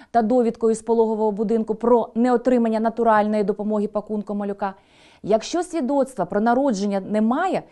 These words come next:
то до заяви достатньо прикласти копію документа, що підтверджує факт народження дитини в закладі охорони здоров'я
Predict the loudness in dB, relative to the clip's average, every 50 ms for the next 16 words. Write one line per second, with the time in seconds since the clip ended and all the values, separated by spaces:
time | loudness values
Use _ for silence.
0 | _ -20 -20 -20 _ _ 2 4 4 4 4 2 -2 0 6 6 6 8 8 4
1 | 4 4 4 4 4 4 2 0 -4 -6 -10 -10 -2 2 2 2 2 0 0 0
2 | 0 0 0 -2 -2 -2 -4 -6 -4 -2 -2 0 0 -2 -4 -6 -8 -10 -10 -10
3 | _ _ _ _ 2 2 2 2 2 0 0 2 2 0 0 0 -2 0 0 -2
4 | -2 -4 -6 -12 -18 _ _ _ _ -16 -2 -2 -2 0 0 -4 0 0 2 2
5 | 2 0 0 -2 -2 0 2 4 4 4 2 -4 -2 -2 0 0 0 -2 -2 -2
6 | -6 -4 -4 -4 -2 -2 -2 -2 -2 -6 -8 -2 2 2 2 2 2 -2 -2 0
7 | 0 0 0 -2 -2 -2 0 0 0 0 -2 -4 -4 -2 -2 -2 -2 -4 -6